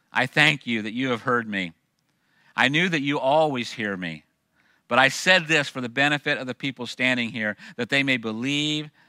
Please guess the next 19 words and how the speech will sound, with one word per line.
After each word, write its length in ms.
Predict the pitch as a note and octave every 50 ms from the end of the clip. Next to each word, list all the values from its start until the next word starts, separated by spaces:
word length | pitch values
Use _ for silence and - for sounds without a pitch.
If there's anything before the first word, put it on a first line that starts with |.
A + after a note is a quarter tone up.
| _ _
that 120 | - A2+ A#2
you 140 | C3 B2+
sent 400 | B2 - - - B2+ A#2+ A#2 -
me." 200 | G#2 G#2 G2+ F#2 - _ - _
And 100 | - B2+
again, 340 | C#3 C#3+ C3+ D3+ D#3+ D#3+ D#3
he's 200 | D3+ D3+ C3+ A#2+
setting 320 | - - D#3+ D#3+ E3 D#3+ D#3
up 120 | D3 -
this 180 | - C#3 B2+ -
whole 200 | - D3 C#3+ C#3
thing. 300 | - - D3 C3+ C3+ B2+
He's 220 | B2 C#3 C3 B2
allowed 340 | C3 B2+ C#3 C#3 D#3 E3+ F3
this 180 | E3 D#3 C#3
whole 240 | - - D#3 D#3+ D3+
event 240 | C#3 C3 C3+ C3 -
to 80 | C3 A#2+
happen. 480 | A#2+ C3+ C3 C3 - - A2+ G2 G2